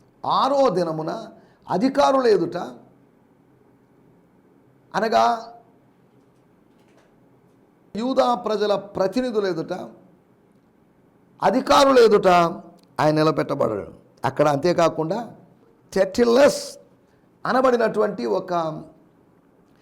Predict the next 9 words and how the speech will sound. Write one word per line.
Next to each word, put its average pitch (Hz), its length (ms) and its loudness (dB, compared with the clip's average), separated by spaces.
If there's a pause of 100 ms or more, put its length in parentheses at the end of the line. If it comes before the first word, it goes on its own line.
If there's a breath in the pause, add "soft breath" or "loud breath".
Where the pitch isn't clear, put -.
(220 soft breath)
న్యాయవాది 160 1080 -2 (140)
కైసరుకు 127 420 -12
వచ్చాడు. - 340 -20 (800)
ఒక 113 100 -12
న్యాయవాది 139 460 -8
వచ్చాడు, - 300 -16 (1300)
ఒక 139 120 -14
అడ్వకేట్ 190 500 -4
వచ్చాడు. 123 320 -12